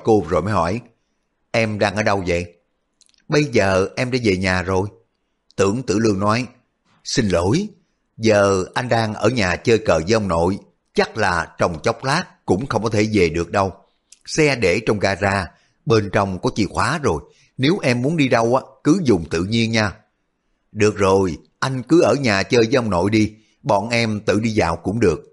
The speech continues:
Lời của Tưởng Tử Lương vừa đúng với mong muốn của Dương Tử Mi.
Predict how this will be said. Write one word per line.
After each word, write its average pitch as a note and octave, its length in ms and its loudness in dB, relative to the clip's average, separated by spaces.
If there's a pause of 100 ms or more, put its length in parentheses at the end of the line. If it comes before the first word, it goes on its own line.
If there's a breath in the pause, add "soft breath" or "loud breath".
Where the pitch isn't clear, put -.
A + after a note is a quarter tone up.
(800)
Lời G#2 360 0
của A2+ 140 -4
Tưởng G#2 200 -2
Tử G#2+ 120 2
Lương A2 380 2 (180)
vừa B2 200 4
đúng C3 240 0
với F3 100 0
mong G#2 220 0
muốn C3 200 0
của C#3+ 100 -2
Dương G#2 240 2
Tử D#2 120 -6
Mi. F#2+ 200 0